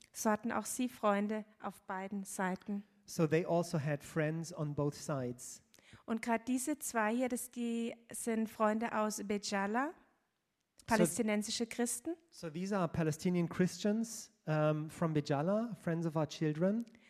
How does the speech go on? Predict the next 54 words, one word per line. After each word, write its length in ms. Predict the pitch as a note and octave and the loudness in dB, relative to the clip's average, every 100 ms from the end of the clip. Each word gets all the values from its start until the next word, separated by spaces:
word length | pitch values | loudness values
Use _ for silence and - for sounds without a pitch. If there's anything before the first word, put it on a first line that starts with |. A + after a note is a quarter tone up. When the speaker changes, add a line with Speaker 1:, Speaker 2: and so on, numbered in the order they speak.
| - - - | -20 -20 -2
Speaker 1:
Und 160 | A#3 A3 | 0 2
weil 200 | G#3+ A3 | 0 -2
sie 160 | C#4+ | -2
noch 160 | C4 B3+ | -2 -2
unter 260 | A#3+ A3 G#3+ | -2 -2 0
vierzehn 540 | C4 C#4+ - A3 G3+ | 0 0 0 0 0
sind, 340 | - G3+ G#3+ | 0 0 -2
brauchen 260 | - G#3 A#3 | 0 -2 -2
sie 160 | - A#3 | -6 -4
keine 320 | A3 G#3+ G#3 | -2 0 -2
Permit, 600 | - A3+ G#3+ A#3 A#3 - | -2 2 4 2 -2 -4
um 100 | A3 | -4
über 160 | G#3+ | -4
die 140 | G#3+ G#3+ | -4 -4
Grenze 340 | - G#3 A#3+ | -4 -4 -4
nach 160 | A3 G3+ | -6 -6
Israel 380 | G#3 - G3 F#3 | -6 -4 -2 -2
reinzukommen. 760 | F3 F3+ - A3+ A#3 A3+ D4 - - | -2 -2 -4 0 2 4 2 -2 0
Speaker 2:
And 340 | D#3 D#3 D3+ C#3+ | 2 4 2 -2
because 320 | - D#3+ D#3+ | 0 0 2
they're 100 | D#3+ | 2
younger 320 | D3+ D3+ F3 E3 | 4 2 0 0
than 160 | D#3 | -2
fourteen, 520 | - D#3 D3 - G3+ F3 | 0 2 2 0 0 2
they 80 | |
don't 240 | D#3 E3 F3 | 2 2 2
need 180 | E3 D#3 | -2 -2
a 40 | |
permit 540 | - E3+ D3 D#3 - - | -2 2 4 2 0 -6
to 80 | D3+ | -6
travel 340 | - D#3 D3+ | 0 0 0
to 120 | - | -2
Israel. 440 | C#3+ C#3 D3 B2+ B2 B2 - - | -4 0 0 0 -4 -10 -16 -6
Speaker 1:
So 200 | - G#3+ | 2 4
haben 160 | A3 | 6
wir 120 | A#3+ | 4
sie 120 | A#3 A#3+ | 4 2
mit 220 | A#3+ - | 2 0
uns 260 | G3+ F#3+ | -4 -2
genommen, 440 | - G3 F3+ F#3 G3 | -2 0 0 -2 -2
oftmals 520 | G3 - - G#3 - | -2 -2 -4 -4 -4
zu 60 | - | -6
uns 200 | G#3 G#3 | -4 -4
nach 180 | G3+ | -2
Hause, 460 | A3+ A#3 B3 C4 B3 | 2 2 0 -6 -6
und 100 | A3 | -8
die 140 | G#3+ G#3 | -6 -4
haben 140 | G#3 | -2
dort 200 | G#3 G#3 | -4 -4
einfach 280 | G3+ F#3+ G#3+ | -4 -4 -4
mit 160 | A3+ - | -4 -4
unseren 280 | G#3+ G#3 | -4 -4
Kindern 380 | G3+ A3+ A3 G#3+ | -2 -2 0 0
gespielt 460 | A3 - - A#3+ | -2 -4 -2 -2